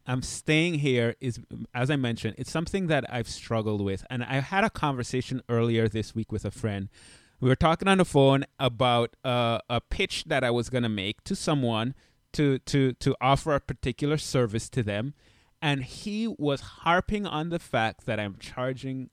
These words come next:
too little. And he started to tell me about the things that I've done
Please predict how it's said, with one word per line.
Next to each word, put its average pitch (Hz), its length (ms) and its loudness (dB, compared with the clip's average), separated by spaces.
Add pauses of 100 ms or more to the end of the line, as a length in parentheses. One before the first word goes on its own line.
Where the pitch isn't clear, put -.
(180)
too 123 520 -2 (140)
little. 107 560 -4 (560)
And 139 180 0
he 165 120 0
started 220 440 0
to 208 80 -6
tell 185 340 -2
me 190 220 -2
about 135 320 0
the 123 80 0
things 147 500 0
that 120 140 2
I've 107 340 -2
done 98 380 -4